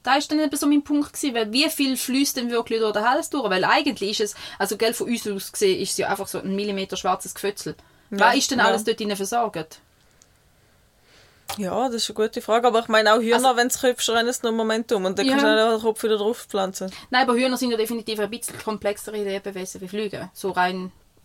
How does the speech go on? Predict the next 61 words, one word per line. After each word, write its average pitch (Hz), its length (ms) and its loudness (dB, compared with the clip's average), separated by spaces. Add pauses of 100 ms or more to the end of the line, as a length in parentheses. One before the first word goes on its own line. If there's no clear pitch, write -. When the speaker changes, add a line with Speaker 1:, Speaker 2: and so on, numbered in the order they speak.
(120)
Speaker 1:
von - 120 -10
der 170 100 -2
Anatomie 185 400 -6
her. 175 200 -14 (200)
Speaker 2:
Ja, 190 160 2
aber 190 80 0
ich - 60 -18
glaub, 180 160 -2
das - 160 -14
geht - 220 -10
nicht. - 180 -20 (440)
Speaker 1:
Nein, 247 100 2
ich - 40 2
glaube 226 220 8
auch 262 60 6
nicht, 285 140 2
dass 254 120 0
es 254 140 -6
geht, 233 80 0 (120)
aber - 60 -6
es 202 100 -8
hat 220 140 0
mich 220 140 -6
so, 214 100 0
dann 208 160 -4
hat, 214 180 -4
ist 220 120 -2
Speaker 2:
Ja. 202 80 2
Speaker 1:
ja 202 60 4
so, 208 140 0
der, 208 120 0
der 196 160 -4
Gedanke 214 380 0
ist 247 100 -2
dann 233 80 -2
so, 214 140 0
weil 208 100 2
ich 202 40 -4
gefunden 208 180 2
habe, 214 100 0
„Ha, - 180 0 (160)
die 277 60 0
putzen 359 260 2
jetzt 294 120 0
endlich 233 220 2
und 220 60 -4
setzen 208 240 -8
sich - 180 -8
wieder 202 160 0
auf.“ 220 120 -2
Nein, 202 160 -4
dann 240 80 -4
macht 202 240 -6
sie 160 80 -4
alle 151 260 -4
nicht. 208 240 -2 (320)
Ähm, 220 280 8 (360)
<laughs> - 380 -16
hm. 202 340 -2
Speaker 2:
Mm. 208 500 0 (460)
Speaker 1:
Ja. 196 180 2